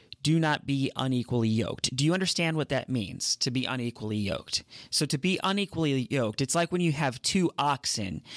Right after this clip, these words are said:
that are yoked together on an ox cart, and one of the oxen is stronger than the other. So the cart is gonna go in the direction of the strongest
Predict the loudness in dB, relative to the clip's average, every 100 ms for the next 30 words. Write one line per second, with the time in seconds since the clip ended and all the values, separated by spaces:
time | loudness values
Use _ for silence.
0 | -14 -10 -2 0 2 0 2 2 2 2
1 | -4 -2 0 2 2 2 2 0 0 0
2 | 0 -4 -2 -2 0 0 -2 -2 -2 2
3 | 4 4 4 0 -2 -2 -2 -4 -2 0
4 | 0 0 -4 -12 -6 -2 0 0 2 2
5 | 2 2 2 2 2 2 0 -2 -4 -4
6 | -10 -14 _ _ _ -20 -18 -14 -14 -6
7 | -2 2 2 0 -4 -20 _ _ _ _
8 | -2 -2 -2 2 4 2 0 2 2 2
9 | 0 0 4 6 6 4 0 -6 _ _
10 | _ 2 2 4 4 4 2 0 0 0
11 | -2 0 0 2 2 2 4 4 2 2
12 | 0 -2